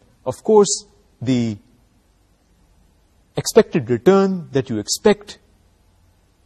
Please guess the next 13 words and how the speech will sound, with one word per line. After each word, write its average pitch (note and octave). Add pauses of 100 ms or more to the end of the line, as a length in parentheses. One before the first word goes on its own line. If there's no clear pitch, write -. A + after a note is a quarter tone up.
(400)
either D3
in G2
card E3
games D#3+ (440)
or C3+ (260)
in A2+ (120)
other E3 (2750)
forms D#3+
of G#2
gambling E3
which A#2+
are G#2+
forbidden, F3